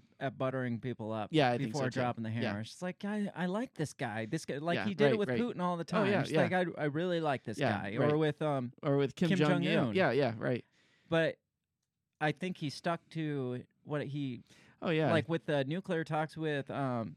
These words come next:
Speaker 1: Korea, he
Speaker 2: Yeah.
Speaker 1: stuck with what, <laughs> um,
Speaker 2: Yeah.
Speaker 1: he had promised, but he buttered him up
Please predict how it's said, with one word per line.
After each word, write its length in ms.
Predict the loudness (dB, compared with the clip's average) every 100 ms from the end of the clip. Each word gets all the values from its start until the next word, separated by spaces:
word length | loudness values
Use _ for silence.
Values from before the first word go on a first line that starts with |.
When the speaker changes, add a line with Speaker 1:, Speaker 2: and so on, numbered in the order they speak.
| _
Speaker 1:
Korea, 520 | -8 -4 -4 -2 -2 -2
he 120 | -2
Speaker 2:
Yeah. 120 | -2
Speaker 1:
stuck 220 | -2 -2
with 160 | -4 -4 -6 _ -12
what, 280 | -4 -2 -4 -14 _ -10
<laughs> 140 | -2
um, 100 | -2 -2 -6
Speaker 2:
Yeah. 220 | 0 0
Speaker 1:
he 100 | 0
had 120 | -2 -2
promised, 460 | -2 0 -2 -2
but 120 | -2
he 60 | -2
buttered 340 | 0 0 0 0
him 100 | -2
up 160 | -4